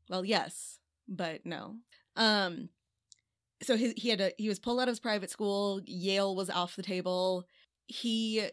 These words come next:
spent a lot of his time taking care of his sister, uh, helping out his mom,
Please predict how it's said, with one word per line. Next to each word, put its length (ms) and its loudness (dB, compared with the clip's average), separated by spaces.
spent 280 -2
a 40 0
lot 240 0
of 60 -6
his 120 -4
time 320 0
taking 260 -2
care 200 -2
of 80 -4
his 140 -4
sister, 840 -2
uh, 180 0
helping 320 -4
out 120 -2
his 120 -6
mom, 720 0